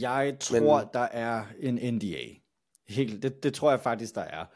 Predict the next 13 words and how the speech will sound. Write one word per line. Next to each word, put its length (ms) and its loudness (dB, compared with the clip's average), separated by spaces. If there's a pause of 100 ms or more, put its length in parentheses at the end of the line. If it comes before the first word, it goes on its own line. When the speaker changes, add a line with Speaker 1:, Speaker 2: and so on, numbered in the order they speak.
(140)
Speaker 1:
For 100 4
ellers 160 6
så 100 0
ville 180 2
der 80 6
være 160 4
flere, 320 4
der 100 0
gik 200 -6
ud 120 2
og 80 0
sagde 280 -4
det. 120 -8